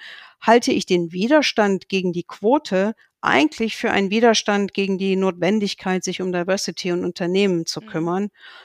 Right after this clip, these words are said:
Speaker 1: Möglicherweise auch Angst, das nicht zu schaffen oder möglicherweise auch Angst vor den Änderungen. Aber der Streit um die Quote ist eine Pseudodiskussion in
Speaker 2: Mhm.
Speaker 1: meinen Augen. Wir sollten darüber reden,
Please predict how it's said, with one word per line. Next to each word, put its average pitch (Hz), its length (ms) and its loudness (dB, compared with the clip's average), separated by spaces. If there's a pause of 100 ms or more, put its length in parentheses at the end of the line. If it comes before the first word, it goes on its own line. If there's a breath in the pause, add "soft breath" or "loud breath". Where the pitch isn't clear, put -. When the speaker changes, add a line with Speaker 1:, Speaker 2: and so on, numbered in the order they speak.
Speaker 1:
Möglicherweise 185 720 4
auch - 180 -4
Angst, 226 640 2
das - 100 -6
nicht - 160 -8
zu - 100 -8
schaffen 233 540 0
oder 175 200 0
möglicherweise 180 840 0
auch - 160 -4
Angst 208 480 0
vor 185 220 -2
den 170 200 -2
Änderungen. 226 760 0 (720 loud breath)
Aber 196 260 6
der 196 300 6
Streit 190 420 2
um 220 140 0
die 196 100 -2
Quote 233 440 0
ist 202 260 2
eine 180 320 0
Pseudodiskussion 196 1800 0
in 202 100 0
Speaker 2:
Mhm. 180 40 0
Speaker 1:
meinen 214 420 4
Augen. 202 500 2 (380 loud breath)
Wir 202 120 2
sollten 202 380 4
darüber 185 400 0
reden, 196 640 -2